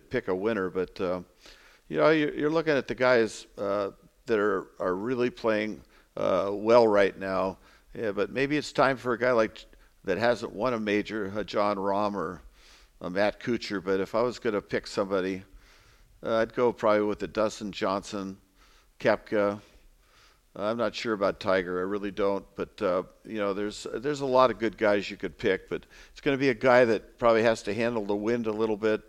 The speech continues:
Um, and, uh, they've lengthened that course out, I've heard. So it's gonna be, it's just gonna be a good test. But like I said, it's really hard to pick a winner. But who knows? Maybe Gary Woodland's gonna do a little Koepka and go on a little run with the majors. But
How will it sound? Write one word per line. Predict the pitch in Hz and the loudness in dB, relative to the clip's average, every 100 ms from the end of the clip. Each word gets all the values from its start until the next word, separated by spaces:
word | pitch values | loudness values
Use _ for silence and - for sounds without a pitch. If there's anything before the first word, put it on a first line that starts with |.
| - - _ _ - | -20 -20 _ _ -12
Um, | 90 95 92 92 - _ _ _ _ | -2 2 2 0 -4 _ _ _ _
and, | - 98 95 90 | -6 -4 -4 -2
uh, | 90 98 | -2 -2
they've | 87 101 | -2 -6
lengthened | 90 113 117 113 110 | -2 -4 -2 -4 -4
that | 92 | -4
course | - 120 107 104 | -2 -2 0 0
out, | 104 | 2
I've | 98 90 | 2 0
heard. | 104 104 104 101 - _ _ - _ | -2 0 -2 -6 -20 _ _ -20 _
So | - 107 | -6 -2
it's | 113 - | -2 -2
gonna | 165 | -2
be, | 151 151 | 0 0
it's | - 123 | -2 -4
just | 180 - | -8 -4
gonna | - 123 | -2 0
be | 117 | 0
a | |
good | 107 127 - | 0 0 -2
test. | - 95 87 | 2 2 2
But | 110 | -4
like | 101 107 | -4 -2
I | 101 | -4
said, | - 113 | -2 -2
it's | 95 - | -2 -4
really | 147 139 104 | -2 0 2
hard | 107 104 | 2 0
to | 87 | -2
pick | - 104 - - - _ - | -4 -4 -4 -20 -20 _ -2
a | 98 | 0
winner. | 98 113 101 95 90 | 2 2 2 0 -2
But | - - | -8 -8
who | 139 | -4
knows? | 151 165 135 | 2 2 2
Maybe | 107 135 135 | 0 0 -2
Gary | 104 120 123 123 | -4 0 2 2
Woodland's | 110 143 135 101 | 0 0 0 -4
gonna | - 101 | -6 -6
do | 90 110 | -2 -2
a | |
little | 110 104 | 0 -2
Koepka | - 120 117 95 | 2 0 0 -4
and | 95 | -2
go | 107 | 0
on | 104 | 0
a | |
little | 104 104 101 | 0 0 2
run | 107 110 | 2 0
with | 98 | -2
the | 95 | -6
majors. | 90 104 98 87 80 | -4 -4 -4 -8 -8
But | 92 | -8